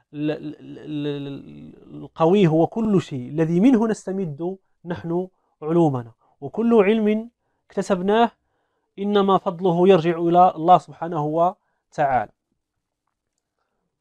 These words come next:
كما في سورة الكهف في قول الفتية عندما، آه،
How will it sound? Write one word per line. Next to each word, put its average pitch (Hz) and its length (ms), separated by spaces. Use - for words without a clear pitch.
كما 196 240
في 180 180
سورة 165 320
الكهف 147 380
في 147 120
قول 170 240
الفتية 170 520
عندما، 156 600
آه، - 1300